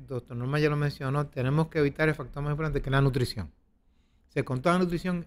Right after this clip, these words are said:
y hay un cambio de conducta significativo. Ahora, hay otros factores que considerar. La conducta está influenciada por la crianza. Y yo trabajo mucho con niños de A D H D en mi oficina con acupuntura,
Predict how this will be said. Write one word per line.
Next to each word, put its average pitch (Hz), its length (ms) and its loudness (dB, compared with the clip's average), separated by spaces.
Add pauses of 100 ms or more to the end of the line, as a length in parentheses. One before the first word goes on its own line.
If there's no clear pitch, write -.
y 127 60 -6
hay 135 100 0
un 156 140 -2
cambio 147 520 2
de 135 160 -2
conducta 143 540 -4
significativo. 139 1040 -2
Ahora, 131 320 4
hay 117 160 0
otros 131 260 0
factores 147 400 0
que 139 140 -4
considerar. 127 540 -4 (1200)
La 143 220 2
conducta 147 500 -2
está 139 160 -2
influenciada 165 680 2
por 165 220 2
la 156 360 0 (360)
crianza. 131 640 0 (1200)
Y 139 100 -2
yo 131 100 4
trabajo 165 340 4
mucho 160 520 -2
con 113 180 -6
niños 135 400 2 (100)
de 123 220 -2
A 131 140 4
D 135 140 4
H 135 300 0
D 143 260 2
en 120 80 -6
mi 120 80 -4
oficina 131 500 -6
con 113 160 -8
acupuntura, 120 800 -2